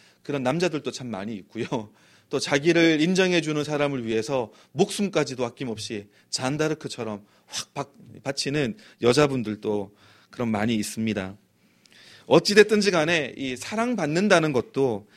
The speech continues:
자기 자신의 가치를 인정받는 것으로 볼 수 있다면은 사람은 누구나 다 인정받고 싶어하고 또 그것을 위해서 애를 쓰고 노력합니다. 근데 이제 문제는 뭐냐면은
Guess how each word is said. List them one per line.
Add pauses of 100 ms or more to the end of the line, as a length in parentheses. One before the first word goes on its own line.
(180)
자기
자신의
가치를
인정받는
것으로
볼
수
있다면은 (380)
사람은
누구나
다 (340)
인정받고
싶어하고 (260)
또
그것을
위해서
애를
쓰고
노력합니다. (1080)
근데
이제
문제는
뭐냐면은